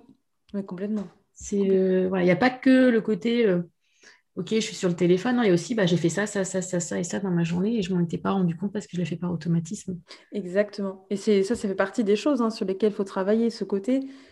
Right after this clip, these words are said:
Speaker 1: tu fais beaucoup de choses par automatisme
Speaker 2: Mm.
Speaker 1: sans te demander si c'est vraiment nécessaire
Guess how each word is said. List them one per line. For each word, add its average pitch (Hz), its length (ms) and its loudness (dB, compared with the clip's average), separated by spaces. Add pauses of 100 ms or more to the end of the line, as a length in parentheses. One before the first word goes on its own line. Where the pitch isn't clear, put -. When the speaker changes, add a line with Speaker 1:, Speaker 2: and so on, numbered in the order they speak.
(680)
Speaker 1:
tu 220 120 -10
fais 262 140 -4
beaucoup 277 400 0
de 262 60 -2
choses 269 180 0
par 202 160 2
automatisme 208 680 2
Speaker 2:
Mm. - 20 0
Speaker 1:
sans 202 200 -2
te 202 140 -6
demander 247 500 6
si - 160 -10
c'est 208 120 0
vraiment 196 300 2
nécessaire 208 720 0